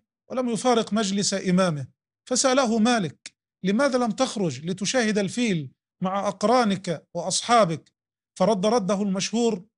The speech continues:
وقال: "يا إمام، ما قطعت تلك الفيافي والمسافات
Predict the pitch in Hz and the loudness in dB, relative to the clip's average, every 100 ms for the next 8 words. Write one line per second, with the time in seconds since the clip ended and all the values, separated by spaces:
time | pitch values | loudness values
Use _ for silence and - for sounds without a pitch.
0 | _ _ 185 185 247 220 214 220 202 202 | _ _ -4 0 2 4 2 2 0 0
1 | 240 226 196 _ _ _ 185 254 269 247 | 0 -2 -6 _ _ _ -2 2 2 2
2 | 214 - 214 262 240 - 226 254 233 - | 2 -2 -2 0 0 -2 -6 -4 -4 -4
3 | 214 190 165 - 220 247 226 - 180 165 | -4 -4 -4 0 4 4 4 -2 -8 -8
4 | 196 202 202 208 - 254 247 - | -4 -2 -2 -2 0 2 0 -4